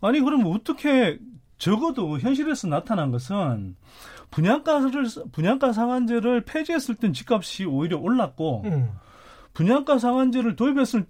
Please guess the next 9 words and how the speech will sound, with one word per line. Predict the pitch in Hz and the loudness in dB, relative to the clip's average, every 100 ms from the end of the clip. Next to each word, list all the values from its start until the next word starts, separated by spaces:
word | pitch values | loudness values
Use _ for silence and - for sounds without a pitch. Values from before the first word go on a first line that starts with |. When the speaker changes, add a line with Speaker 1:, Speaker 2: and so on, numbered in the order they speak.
| - | -2
Speaker 1:
때는 | 233 220 | 2 2
집값이 | 143 - 262 220 | 0 0 -2 0
안정됐는데, | 120 127 156 262 233 151 127 185 135 | 0 0 0 0 0 0 -2 -2 0
이게 | 196 226 233 | 2 4 2
Speaker 2:
음. | |
Speaker 1:
한두 | - 359 359 294 | 2 -4 0 2
해도 | 240 190 | 2 2
아니고, | 120 123 - 127 117 131 165 | -2 -4 -4 -4 -2 -2 0
Speaker 2:
예. | 139 123 | 2 0